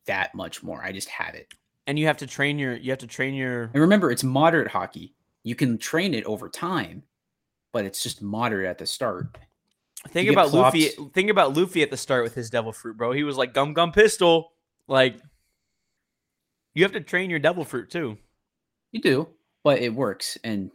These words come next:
Speaker 1: some regards. But I think, I think I'm gonna go devil fruit because I, I just, I think it would, because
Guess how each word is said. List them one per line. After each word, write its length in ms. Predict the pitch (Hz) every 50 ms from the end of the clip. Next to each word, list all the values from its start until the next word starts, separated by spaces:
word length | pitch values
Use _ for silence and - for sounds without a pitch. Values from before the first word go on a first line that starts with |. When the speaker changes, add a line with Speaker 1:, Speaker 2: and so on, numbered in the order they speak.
| _
Speaker 1:
some 260 | - - - 117 104
regards. 400 | 92 92 90 - 82 69 - -
But 160 | - - - -
I 100 | 131 147
think, 420 | 143 - 180 175 165 151 - - - _ _ -
I 100 | 131 135
think 180 | 147 147 135
I'm 120 | 123 113 110
gonna 120 | 101 104
go 120 | 95 92
devil 240 | 82 78 87 80 -
fruit 260 | - - 78 67 - -
because 480 | - - - 113 104 98 - - - - _ _ _ _ _ _ _ _ _ _ _ _ _ _ _ _ _ _ _ _ _ _ _ _ _ _ _ _ _ _ _ _ _ _ -
I, 100 | 117 -
I 120 | - 107 117
just, 260 | 101 - - - - -
I 60 | 117
think 280 | 107 - 143 143 139 131
it 20 |
would, 200 | 117 110 98 95 - _ _ _ _ _ _ _ _ _ _ _ _ _ _ - - _ _ _ _ _ _ _ _ _ _ _ _ _ _ _ _ _ _
because 240 | - 139 180 156 123